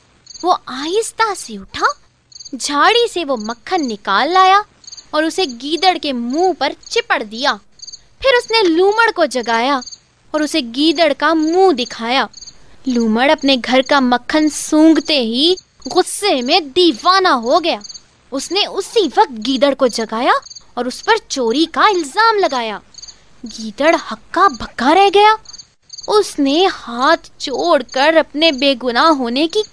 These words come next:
कसम खाई। अब ये शोर सुनकर दूसरे जानवर भी जाग उठे।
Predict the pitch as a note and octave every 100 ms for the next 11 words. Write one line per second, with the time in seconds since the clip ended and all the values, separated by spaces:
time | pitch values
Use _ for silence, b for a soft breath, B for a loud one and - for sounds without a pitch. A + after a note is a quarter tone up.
0 | - G4 - G#4 C#4 - C#4 D#4+ - _
1 | _ _ - - - C#4 C4+ C4+ A#3 -
2 | B3 B3 - C#4+ C4 A#3+ B3+ E4+ D4+ C4+
3 | B3 - E4 D#4 E4+ F4 F#4+ F4+ F#4 F#4
4 | F4+ F#4+ E4